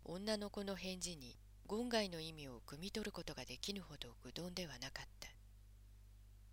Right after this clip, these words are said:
しかし、女にこう言われてしまうと、男はもうどうすることもできなかった。女の子の返事から女の本心をもつり出し、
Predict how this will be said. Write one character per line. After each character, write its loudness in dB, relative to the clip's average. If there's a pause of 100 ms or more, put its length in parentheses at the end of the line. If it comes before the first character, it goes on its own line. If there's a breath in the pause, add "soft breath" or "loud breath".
(680)
し 8
か 4
し、 8
女 2
に -2
こ 0
う 2
言 4
わ 4
れ 4
て 2
し 10
ま -2
う -8
と、 -8 (340)
男 -2
は -4
も 0
う -6
ど -2
う -2
す 6
る -2
こ -2
と 0
も -4
で -2
き 0
な -2
か -2
っ -8 (120)
た。 0 (2000)
女 4
の 2
子 0
の 2
返 2
事 4
か 0
ら -4
女 2
の 2
本 2
心 8
を -8
も -8
つ 2
り 0
出 0
し、 4